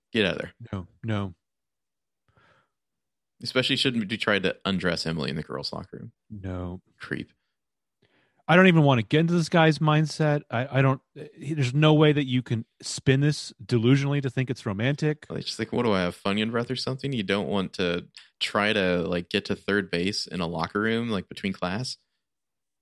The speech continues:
Speaker 2: Yeah. Mm.
Speaker 1: Toby's
Speaker 2: What
Speaker 1: about
Speaker 2: was,
Speaker 1: to show up and save the day.
Speaker 2: but what was Toby doing in the locker room?
Speaker 1: That's a good question, yeah. Maybe he followed Ben in. He was like, "What's that creep doing?"
Speaker 2: I
Speaker 1: That's,
Speaker 2: smell
Speaker 1: that's
Speaker 2: danger.
Speaker 1: a charitable reading.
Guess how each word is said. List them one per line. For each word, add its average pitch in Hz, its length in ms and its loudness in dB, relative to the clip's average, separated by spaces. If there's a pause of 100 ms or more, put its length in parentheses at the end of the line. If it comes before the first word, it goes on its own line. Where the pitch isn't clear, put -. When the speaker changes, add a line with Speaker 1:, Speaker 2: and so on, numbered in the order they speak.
Speaker 2:
Yeah. 85 280 -12 (540)
Mm. 90 360 -12 (1400)
Speaker 1:
Toby's 98 300 -6
Speaker 2:
What 196 60 -2
Speaker 1:
about 196 80 -4
Speaker 2:
was, 247 80 -4
Speaker 1:
to - 40 -8
show - 160 -6
up 90 100 -14
and 87 80 -12
save 90 200 -8
the - 60 -18
day. - 140 -12
Speaker 2:
but 220 100 0
what 254 100 -2
was 277 180 -6
Toby 247 380 -2
doing 101 180 -4
in 92 40 -14
the 92 80 -14
locker 90 260 -14
room? 85 180 -18 (180)
Speaker 1:
That's 101 180 -6
a - 20 -8
good - 180 -8
question, - 400 -10
yeah. 113 120 -12 (140)
Maybe 110 220 0
he 110 120 -2
followed 87 380 -4
Ben 82 200 -6
in. 82 180 -6
He 82 120 -12
was 82 120 -10
like, 87 160 -8
"What's 87 140 -10
that 85 160 -8
creep 85 180 -12
doing?" 95 260 -10 (680)
Speaker 2:
I 110 40 -4
Speaker 1:
That's, 110 120 -2
Speaker 2:
smell 120 160 -2
Speaker 1:
that's 107 100 -2
Speaker 2:
danger. 104 140 0
Speaker 1:
a - 20 0
charitable 95 320 2
reading. 85 340 -4